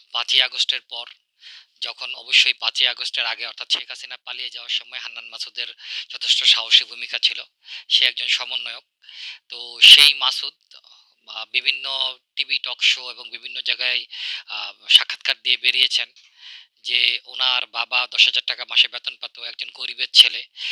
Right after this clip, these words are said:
সেই গরিবের ছেলের সংসার চলত না। সে অনেক কষ্ট করে সে ঢাকা ইউনিভার্সিটিতে পড়তে এসেছে, পড়ছে এবং ঢাকা ইউনিভার্সিটিতে হলে থাকার জন্য ছাত্রলীগও হয়তো করেছে। তো বিভিন্ন ধরনের ডায়লগ সে দিয়েছে তাদের সেই কষ্টের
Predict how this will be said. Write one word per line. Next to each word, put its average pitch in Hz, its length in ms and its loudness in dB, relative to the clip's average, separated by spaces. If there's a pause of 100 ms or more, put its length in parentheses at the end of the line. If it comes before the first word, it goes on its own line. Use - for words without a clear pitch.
(160)
সেই 135 200 6
গরিবের 131 400 -6
ছেলের 127 280 0
সংসার 123 560 -2 (220)
চলত 131 280 -14
না। 110 260 -18 (1080)
সে - 160 0
অনেক 135 280 -4
কষ্ট - 240 -6
করে 139 260 -4
সে 143 100 0
ঢাকা 120 220 -6
ইউনিভার্সিটিতে 127 480 -8
পড়তে - 260 -16
এসেছে, 123 460 -4 (100)
পড়ছে 117 600 -14
এবং 127 400 -20 (460)
ঢাকা 123 200 -2
ইউনিভার্সিটিতে 127 480 -4
হলে 123 260 -2
থাকার 131 300 -6
জন্য 123 200 -8
ছাত্রলীগও 131 640 -6
হয়তো 123 260 -14
করেছে। 117 400 -8 (540)
তো 180 80 -16
বিভিন্ন 196 300 4
ধরনের 175 280 0
ডায়লগ 135 320 2
সে - 160 8
দিয়েছে 127 380 -8
তাদের 131 260 -8
সেই 139 260 -2
কষ্টের 135 320 -6